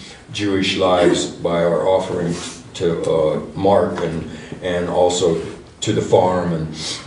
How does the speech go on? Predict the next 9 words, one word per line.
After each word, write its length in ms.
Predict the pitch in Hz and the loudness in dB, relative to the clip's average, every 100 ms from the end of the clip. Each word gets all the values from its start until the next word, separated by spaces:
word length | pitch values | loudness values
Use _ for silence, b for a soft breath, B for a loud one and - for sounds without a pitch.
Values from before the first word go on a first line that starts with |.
| - | -10
and, 380 | - 90 87 90 | -8 -8 -8 -6
and 200 | 85 85 | -4 -2
all 280 | 85 90 | 2 4
that 180 | 85 85 | 4 0
we 140 | 87 87 | -2 -4
do 400 | 95 90 87 87 | -2 0 -2 -4
to 260 | - 87 | -4 -4
bless 480 | 78 95 92 87 - | -2 4 4 4 0
Israel. 580 | 101 98 92 85 80 | 0 0 0 0 -2